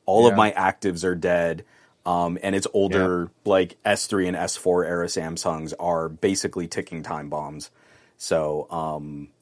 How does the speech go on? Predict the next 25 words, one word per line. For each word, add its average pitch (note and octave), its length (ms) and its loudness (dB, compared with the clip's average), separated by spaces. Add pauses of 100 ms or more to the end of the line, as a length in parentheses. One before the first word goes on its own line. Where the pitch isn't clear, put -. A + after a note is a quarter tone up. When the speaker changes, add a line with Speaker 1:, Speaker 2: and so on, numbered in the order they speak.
Speaker 1:
S E3+ 200 8
four E3+ 340 12
Zoom. F2+ 320 2
It G2 80 -4
wasn't A2 260 6
the F#2+ 100 2
S E2+ 120 -2
five. D#2 240 -4
It E2+ 40 -8
was F2 140 -6
the F#2 160 -8
S F#2 180 -4
four E2+ 240 -4
Zoom. D2+ 260 -14
You F2+ 100 -6
guys G2 220 2
Speaker 2:
Okay, G#2+ 80 -4
Speaker 1:
are F#2+ 40 -2
right. D2+ 100 -10
Speaker 2:
thank A2+ 160 -2
you. F#2 120 -6 (140)
Yeah. B2+ 220 10
Speaker 1:
Farhan B2 440 8
and, G2+ 340 0
uh, F2+ 360 0